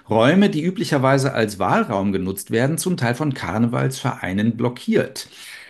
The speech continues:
Da wird man sich also was anderes, äh, aussuchen müssen. Ähm, das findet man, aber es ist natürlich ein Mehraufwand und im Zweifel sind es auch mehr Kosten. Und, äh,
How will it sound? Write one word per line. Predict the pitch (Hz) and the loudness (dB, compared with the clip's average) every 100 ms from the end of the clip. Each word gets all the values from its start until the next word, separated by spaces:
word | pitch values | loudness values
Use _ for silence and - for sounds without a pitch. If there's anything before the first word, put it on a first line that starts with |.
| - _ | -20 _
Da | - 85 | -10 -4
wird | 110 107 | 0 4
man | 127 | 4
sich | 131 117 | 4 2
also | 117 127 | 4 4
was | 120 | 4
anderes, | 120 196 143 98 - - | 4 4 4 0 -6 -10
äh, | - 101 | -6 -4
aussuchen | 95 82 87 113 104 113 | -4 -4 -4 -2 0 4
müssen. | 117 123 180 185 | 4 4 2 2
Ähm, | 127 123 127 123 | 6 8 8 6
das | 123 113 | 2 -2
findet | - 170 233 190 110 | 2 6 8 6 4
man, | 101 | 0
aber | 127 | 0
es | 147 | 0
ist | 170 | -2
natürlich | 170 175 147 | -4 -4 0
ein | 147 | 2
Mehraufwand | 151 165 95 101 - 67 71 71 | 4 2 2 0 -2 -8 -10 -4
und | 131 123 | 2 2
im | 135 | 2
Zweifel | - 131 131 | 2 0 0
sind | 127 127 | -2 -4
es | 131 | -4
auch | 117 117 | -2 2
mehr | 120 | 2
Kosten. | 117 135 135 - - 71 - - - - | 2 -2 -2 -4 -10 -12 -14 -20 -18 6
Und, | 143 175 226 - | 8 8 6 2
äh, | - | -6